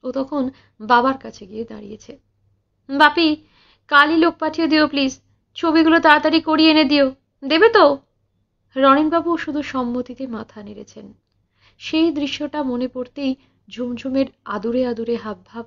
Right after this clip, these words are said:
কথা অনিতার মন থেকে সব সন্দেহ দূর হয়ে গিয়েছিল। তবু ওর ইচ্ছে বাপ্পাকে একটা চারা গাছের মতো কাঁটা তারের বেড়া দিয়ে ঘিরে রাখতে, কিংবা গোল করে ইটের পাঁচিল দিয়ে রাখতে।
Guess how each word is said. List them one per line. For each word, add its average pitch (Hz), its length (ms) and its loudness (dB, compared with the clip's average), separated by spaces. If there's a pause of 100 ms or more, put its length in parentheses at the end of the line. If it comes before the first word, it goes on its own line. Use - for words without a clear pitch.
কথা 233 380 -14
অনিতার 208 420 -14
মন 196 160 -16
থেকে 233 380 -12 (300)
সব 285 280 -12 (120)
সন্দেহ 226 640 -14 (380)
দূর 214 260 -12
হয়ে 202 220 -20
গিয়েছিল। - 380 -20 (960)
তবু 330 320 0
ওর 311 240 2
ইচ্ছে 269 500 -2 (320)
বাপ্পাকে 240 560 -6
একটা 311 380 -8
চারা 233 360 -4
গাছের 254 360 -12
মতো 269 380 -8 (300)
কাঁটা 220 320 -12
তারের 247 340 -6
বেড়া 214 280 -8
দিয়ে 226 220 -10
ঘিরে 196 340 -18
রাখতে, 196 420 -20 (300)
কিংবা 269 220 0
গোল 240 300 0
করে 262 240 -8
ইটের 226 380 -10
পাঁচিল 214 440 -16
দিয়ে - 200 -18
রাখতে। - 340 -20